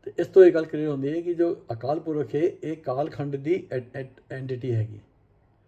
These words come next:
ਇਸ ਕਰਕੇ ਸਾਨੂੰ ਇਹ ਡਿਫਰੈਂਸ ਸਮਝਣਾ ਬੜਾ ਜ਼ਰੂਰੀ ਹੈ ਕਿ ਪ੍ਰਭ ਅਵਿਨਾਸ਼ੀ ਜਿਹਨੂੰ ਕਰਤਾ ਪੁਰਖ ਕਿਹਾ ਹੈ, ਕਿ ਕਰਤਾ ਪੁਰਖ ਔਰ ਅਕਾਲ ਪੁਰਖ ਇਹ ਦੋਨੋਂ ਡਿਫਰੈਂਟ ਐਂਟੀਟੀਜ਼ ਨੇ,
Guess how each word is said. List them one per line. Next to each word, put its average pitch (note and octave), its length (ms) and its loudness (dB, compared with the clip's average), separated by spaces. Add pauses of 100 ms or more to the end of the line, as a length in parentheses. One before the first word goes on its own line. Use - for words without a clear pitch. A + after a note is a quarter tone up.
(680)
ਇਸ B2+ 100 -8
ਕਰਕੇ D#3 340 2
ਸਾਨੂੰ D#3+ 300 -2
ਇਹ E3+ 80 4
ਡਿਫਰੈਂਸ D3+ 460 -4
ਸਮਝਣਾ D3 340 -6
ਬੜਾ C3 260 -2
ਜ਼ਰੂਰੀ B2 380 -4
ਹੈ D3 140 -4 (400)
ਕਿ D3 80 -4
ਪ੍ਰਭ E3+ 300 -2
ਅਵਿਨਾਸ਼ੀ D#3+ 680 2 (300)
ਜਿਹਨੂੰ C#3 240 -4
ਕਰਤਾ C3 340 0
ਪੁਰਖ D3+ 300 -6
ਕਿਹਾ D3+ 220 -2
ਹੈ, D#3+ 80 -4
ਕਿ - 180 -20 (260)
ਕਰਤਾ C3 320 -2
ਪੁਰਖ D#3+ 340 -2 (640)
ਔਰ D#3 480 0 (580)
ਅਕਾਲ D3+ 300 2
ਪੁਰਖ B2+ 460 -4 (360)
ਇਹ D3 80 -6
ਦੋਨੋਂ D3+ 280 -6
ਡਿਫਰੈਂਟ D3 480 -6
ਐਂਟੀਟੀਜ਼ C3 500 -6
ਨੇ, C#3+ 280 -8